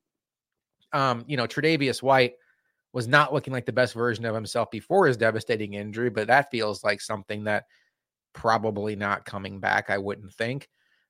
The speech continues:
And, and then, you know, you think about on the offensive side, I think that's the, and, well, you know, Von Miller, that's, that's the most disappointing part of all this is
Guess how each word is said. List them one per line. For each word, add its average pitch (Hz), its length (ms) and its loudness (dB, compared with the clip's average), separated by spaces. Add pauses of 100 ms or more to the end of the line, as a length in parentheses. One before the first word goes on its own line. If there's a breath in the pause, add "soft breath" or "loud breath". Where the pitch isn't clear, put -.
(100)
And, 120 140 -6
and 127 220 -4
then, 127 240 0
you 143 120 -2
know, 113 140 0
you 113 160 -4
think 120 220 -4
about 113 600 4
on 110 480 -2
the 110 100 -2
offensive 117 560 4
side, 110 380 2 (460)
I 180 100 4
think 294 200 0
that's 254 220 4
the, 185 300 0
and, 170 240 -4
well, 180 120 -4
you 139 80 -2
know, 117 140 -4
Von 131 360 2
Miller, 131 260 2
that's, 220 280 4 (120)
that's 220 240 4
the 269 100 2
most 170 680 -2 (160)
disappointing 151 600 -4
part 139 220 2
of 113 100 0
all 120 280 2
this 170 320 -2 (680)
is 151 300 -4